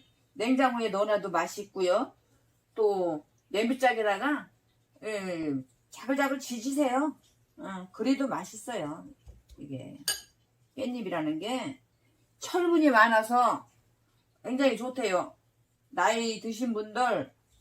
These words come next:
또 아니면 어린 애들, 이런 사람들은 이 어지럽잖아요. 여-, 연세가 있으신 분들은. 그런데 그게 굉장히 그 철분이 많아서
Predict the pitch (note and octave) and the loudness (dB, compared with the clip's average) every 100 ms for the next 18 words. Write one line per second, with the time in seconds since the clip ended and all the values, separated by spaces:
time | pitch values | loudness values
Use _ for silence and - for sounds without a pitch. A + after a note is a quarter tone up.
0 | _ G#3 G#3+ F3 G#3 A3 A3 G#3+ F3 G3+ | _ 0 2 2 -2 -4 -6 -2 0 0
1 | A#3 F#3 F#3 G#3 B3+ G3+ - - _ _ | -2 0 0 2 2 2 -2 -10 _ _
2 | - A3 A3+ A3 G3+ F3+ C4 C#4+ C#3 - | -2 -2 -2 -2 -2 0 2 2 0 -10
3 | _ _ _ _ - G3+ G#3+ G3+ F3 E3 | _ _ _ _ -12 -10 -6 0 0 2
4 | - B3 D#4 C#4+ - A#3 G3+ E3+ E3 F3 | 2 4 6 6 6 2 2 0 0 -2
5 | D#3 D3+ D#3 D#3 G#3 A#3+ F3+ F3 G3+ G3 | -2 -4 -2 -2 -2 -2 0 -2 -2 -8
6 | E3+ D#3 D3 D#3 A3 G#3 C3 - _ _ | -6 -6 -4 -4 -4 -6 -10 -16 _ _
7 | - G#3 G3+ F3 - F#3+ A3+ C#4 - - | -10 -8 -6 -6 -6 0 2 2 0 -8
8 | _ _ _ _ - G3+ - G3 F3 D3 | _ _ _ _ -12 -2 0 0 0 -2
9 | C3+ E3+ D#3+ - D4+ C4+ G3+ D#3+ D#3 D3+ | 0 -4 -4 -4 -4 -2 0 2 2 2
10 | D3+ B3+ D#3 B2+ | -2 -4 -4 -8